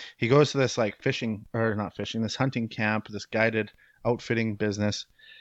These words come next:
and they hunted hard for a few days looking for bears, and they couldn't find them. Then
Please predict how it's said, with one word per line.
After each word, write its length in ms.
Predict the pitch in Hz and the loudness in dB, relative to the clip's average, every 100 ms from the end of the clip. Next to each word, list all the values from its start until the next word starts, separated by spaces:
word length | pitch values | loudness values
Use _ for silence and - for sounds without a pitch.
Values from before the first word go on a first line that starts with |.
| - | -4
and 100 | 104 | 2
they 80 | 120 | 4
hunted 380 | 117 127 127 113 | 4 2 0 -2
hard 320 | 107 110 107 | 2 2 2
for 140 | - 107 | -2 -6
a 60 | |
few 180 | - 110 | -4 -2
days 220 | 107 101 | -2 -2
looking 220 | 107 113 | -4 -8
for 140 | 104 98 | -8 -4
bears, 320 | 104 101 101 | 0 0 0
and 80 | 101 | -6
they 60 | |
couldn't 240 | - 127 117 | -6 -4 -6
find 340 | - 104 107 | -2 -2 0
them. 140 | 107 107 | -2 0
Then 200 | 107 | -2